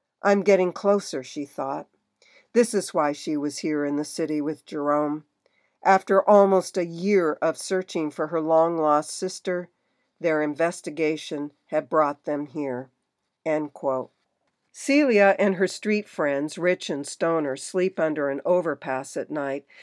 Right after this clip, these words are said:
and offer each other friendship and what protection they can provide. When Celia first encounters Naomi on the streets, where Naomi is asking questions of street people in hopes of coming up with some leads, Celia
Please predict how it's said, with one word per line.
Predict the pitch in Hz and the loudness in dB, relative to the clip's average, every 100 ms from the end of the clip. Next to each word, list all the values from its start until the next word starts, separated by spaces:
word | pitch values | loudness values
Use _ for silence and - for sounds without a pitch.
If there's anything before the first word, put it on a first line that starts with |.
| - | -8
and | 175 190 | 0 4
offer | 190 214 214 208 | 6 6 4 2
each | 196 190 196 | 0 0 0
other | 170 175 | 0 0
friendship | - 226 226 226 - 139 - | -2 2 2 0 -4 -4 -4
and | 147 | -6
what | 151 135 | -4 -4
protection | - 175 - 190 - 151 131 | -6 -6 0 0 -2 -10 -6
they | 139 | -6
can | 135 156 143 | -6 -6 -6
provide. | 160 151 175 170 143 131 - _ _ _ _ _ - _ _ | -6 -2 0 2 2 -2 -8 _ _ _ _ _ -20 _ _
When | 233 240 | 4 4
Celia | - 285 302 285 247 226 220 | 2 0 2 2 4 2 0
first | - 226 214 - | -2 0 0 -2
encounters | 214 226 208 196 180 202 | -4 0 2 2 0 0
Naomi | 185 190 196 190 156 | 2 4 4 4 0
on | 147 151 | 0 -2
the | 151 | -4
streets, | - - 180 156 139 - - _ _ | -8 -6 -4 -4 -6 -14 -20 _ _
where | 196 190 | 4 4
Naomi | 180 175 180 185 175 147 | 6 4 6 4 2 -2
is | 147 | 0
asking | 160 156 - 170 156 | 2 2 0 -6 -6
questions | - 180 185 - 143 139 | -2 -4 -4 -6 -8 -6
of | 151 | -10
street | - - 254 - | -10 -6 -6 -6
people | 165 143 147 143 | -8 -6 -4 -6
in | 147 | -4
hopes | 196 185 190 - | 2 2 0 -8
of | 143 | -6
coming | - 175 165 156 | -4 -2 -2 -4
up | 151 | -4
with | 151 139 | -6 -8
some | - 139 147 | -8 -8 -2
leads, | 208 196 143 139 - - _ _ - - _ | 0 0 -2 -6 -14 -20 _ _ -20 -20 _
Celia | - - 302 277 160 139 147 | -10 -2 0 0 2 2 0